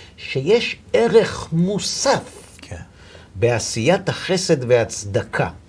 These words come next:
Speaker 1: מתוך אמונה שמדובר במצווה שנצטווינו על ידי הבורא, לבין אנשים שרואים בחסד כדבר אנושי וחשוב ומועיל ותורם ליישוב העולם. כנראה ששם נמצא ההבדל.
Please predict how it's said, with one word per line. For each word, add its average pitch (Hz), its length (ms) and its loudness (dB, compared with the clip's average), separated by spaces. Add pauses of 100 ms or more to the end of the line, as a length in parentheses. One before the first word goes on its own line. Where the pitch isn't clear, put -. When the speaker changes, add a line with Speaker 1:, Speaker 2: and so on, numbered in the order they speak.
(880)
Speaker 1:
מתוך 175 840 4 (920)
אמונה 156 680 4
שמדובר 123 680 0
במצווה 120 1000 0
שנצטווינו 113 800 -6
על 101 80 -4
ידי 98 220 -2
הבורא, 85 320 -4 (840)
לבין 254 200 4
אנשים 302 360 -2
שרואים 196 400 4
בחסד 170 480 0
כדבר 110 500 -2
אנושי 135 540 -2
וחשוב 135 640 -2
ומועיל 113 580 -2
ותורם 110 400 -2
ליישוב 101 440 -6
העולם. 87 380 -2 (300)
כנראה 180 680 0 (300)
ששם - 520 -4
נמצא 95 380 -4
ההבדל. 87 440 -2